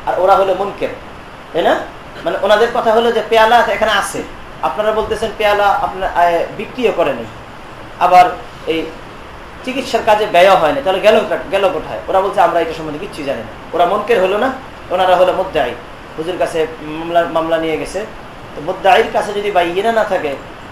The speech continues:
তাহলে যে মান আনকারা, তাকে কসম খেতে হয় না? তো তাদেরকে বলছে যে, "তোমরা কসম খাও।" দুই নাসারা তারা কসম খাইছে।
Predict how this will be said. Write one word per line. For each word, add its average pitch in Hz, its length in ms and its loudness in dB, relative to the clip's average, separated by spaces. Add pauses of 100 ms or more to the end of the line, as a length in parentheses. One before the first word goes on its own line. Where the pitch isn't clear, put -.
(100)
তাহলে 180 360 2
যে 180 420 2
মান 190 240 2
আনকারা, 175 540 0 (260)
তাকে 160 240 -4
কসম 196 240 -2
খেতে 220 220 -2
হয় 254 160 6
না? 208 140 2 (600)
তো 202 80 -8
তাদেরকে 190 340 2
বলছে 185 260 -2
যে, 180 160 -6
"তোমরা 175 380 4
কসম 180 260 -2
খাও।" 117 120 -4 (680)
দুই 190 120 0
নাসারা 185 340 2
তারা 160 220 -2
কসম 160 220 -4
খাইছে। 123 240 -8